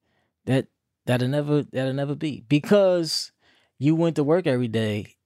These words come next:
and you put groceries in the house, don't make you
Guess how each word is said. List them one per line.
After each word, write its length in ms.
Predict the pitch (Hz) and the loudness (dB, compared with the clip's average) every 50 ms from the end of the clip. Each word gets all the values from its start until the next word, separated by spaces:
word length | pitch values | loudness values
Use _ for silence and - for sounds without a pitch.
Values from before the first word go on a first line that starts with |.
| _ - 127 | _ -4 -2
and 640 | 123 123 120 117 117 113 110 110 107 101 98 107 - - | 0 0 0 0 -2 -2 -2 -4 -4 -6 -8 -10 -14 -10
you 120 | 110 127 | -8 -8
put 180 | 123 - 135 117 | -2 -2 -2 0
groceries 440 | - 143 175 185 - - 123 107 104 | 0 0 0 0 -2 -4 -6 -4 -4
in 60 | 101 | -6
the 80 | 82 73 | -6 -6
house, 320 | - 85 64 64 - - _ _ _ _ _ _ _ _ _ - | -8 -8 -10 -12 -14 -16 _ _ _ _ _ _ _ _ _ -4
don't 160 | - 123 127 127 | -2 -2 0 0
make 160 | 123 117 110 | -2 -4 -4
you 100 | 113 | -4